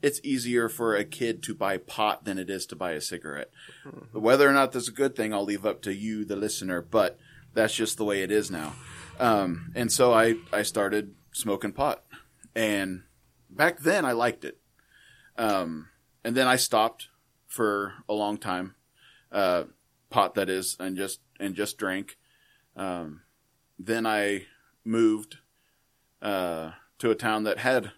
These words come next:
Speaker 1: more drugs in it. And occasionally those would pop up at a party. Um, you know, I've, I've tried cocaine. I,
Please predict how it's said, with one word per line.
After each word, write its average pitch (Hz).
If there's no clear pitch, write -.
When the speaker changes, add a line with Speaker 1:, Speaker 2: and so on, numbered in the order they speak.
Speaker 1:
more 95
drugs 85
in 85
it. 107
And 104
occasionally 104
those 95
would 92
pop 90
up 92
at 90
a 87
party. 85
Um, 82
you 98
know, 95
I've, 98
I've 107
tried 113
cocaine. 101
I, 95